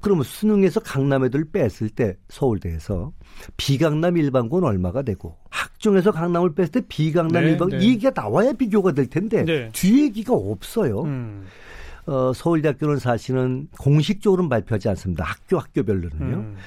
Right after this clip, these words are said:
Speaker 1: 저희가 이천십사부터 이천십육 년까지 저희 연구소에서 삼 년치 서울대학교 학교별 자료를 확보했어요.
Speaker 2: 어.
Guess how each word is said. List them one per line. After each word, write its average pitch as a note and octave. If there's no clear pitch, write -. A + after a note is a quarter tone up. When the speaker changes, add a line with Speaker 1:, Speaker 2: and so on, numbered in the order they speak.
Speaker 1:
저희가 B2+
이천십사부터 B2+
이천십육 A#2
년까지 G#2+
저희 G2
연구소에서 F2+
삼 D3+
년치 F2+
서울대학교 A2
학교별 D#3
자료를 F2
확보했어요. F#2
Speaker 2:
어. B2+